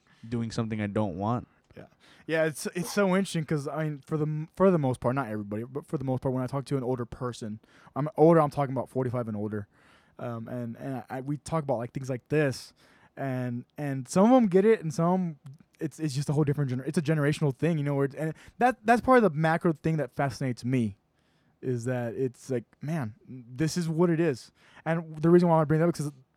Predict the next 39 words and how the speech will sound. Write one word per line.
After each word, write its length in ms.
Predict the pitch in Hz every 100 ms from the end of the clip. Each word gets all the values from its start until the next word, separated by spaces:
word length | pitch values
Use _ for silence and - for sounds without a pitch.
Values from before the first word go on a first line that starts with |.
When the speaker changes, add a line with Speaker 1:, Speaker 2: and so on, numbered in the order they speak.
| -
Speaker 1:
po-, 140 | - -
uh, 160 | 147 139
num-, 200 | 147 156
the 160 | 143 131
second 360 | - 214 190
truth 220 | - 156
that, 180 | 135 117 -
that 120 | 127
Matthew 280 | 127 120 127
McConaughey 260 | - 127 123
brings 240 | 127 127
up 140 | 131
is, 140 | 127 117
uh, 180 | 120 113 _ _ _ _
the 100 | 139
term 240 | - 175 175
unbelievable. 800 | 151 151 143 139 123 110 107 117 _ _ _ _
He 140 | - 151
says, 400 | - 156 156 170 -
he 260 | - 208
says 220 | 190 175
it's 140 | 151 -
the 60 |
stupidest 480 | 139 - 170 170 160
word 340 | 123 147 143 127
in 100 | 120
the 60 |
dictionary. 520 | 110 113 - 71 50 - _ _ _ _ _ _ _ - _ _ _ _ _ _ _ _ _ _ _ _ _ _ _ -
And 140 | 147
the 80 | 151
reason 280 | 156 165 160
why 120 | 143
it's 80 | 135
the 60 |
stupidest 400 | 123 156 147 143
word 240 | 131 151 139
in 60 |
the 60 | 127
dictionary 520 | 175 - 139 127 127